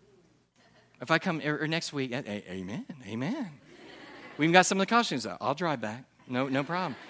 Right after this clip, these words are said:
Timmy Tebow's coming, or, or, or Bobby Bowden, or Mark Richt, or whoever it is, somebody that just kinda does it for you. Do you think we would have any room here or the overflow in either service to be able to house all the people? Why? Because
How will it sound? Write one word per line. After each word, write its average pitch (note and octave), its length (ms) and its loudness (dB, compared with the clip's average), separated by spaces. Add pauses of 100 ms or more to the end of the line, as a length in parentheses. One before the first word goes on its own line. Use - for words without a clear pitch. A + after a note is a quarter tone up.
Timmy D3+ 180 2
Tebow's G#3+ 380 2
coming, G#2+ 260 -4
or, F#2 80 -8 (220)
or, C3 240 4 (120)
or C#3 140 4
Bobby B2 300 2
Bowden, G#3 340 2
or G2 100 -4
Mark A2+ 300 -4
Richt, G#3 380 -6
or F#2 80 -6
whoever C#3 400 -6
it A#3 40 -4
is, - 60 -2
somebody F#3 380 -2
that E3 180 -2 (140)
just - 180 -4
kinda D#3+ 160 2
does E3+ 120 -2
it D#3 60 -16
for F#3 140 -4
you. D#3+ 60 -4 (200)
Do B2+ 80 -4
you A3 120 4
think F3 200 -4
we C#3 100 -2
would C3 100 0
have A#2 180 -2
any E3 200 -4
room C3 260 -2
here D#3 280 -4
or C#3 100 -4
the B2 160 -2
overflow G#2+ 520 -6
in A2 160 -8
either B2+ 220 -4
service F#2 560 -6 (180)
to - 80 -4
be B2+ 100 2
able A#2+ 140 2
to A2+ 60 -2
house G#2+ 200 -4
all G2 100 -8
the F#2 80 -16
people? - 360 -14 (760)
Why? A#2 320 4 (3000)
Because C3 420 -2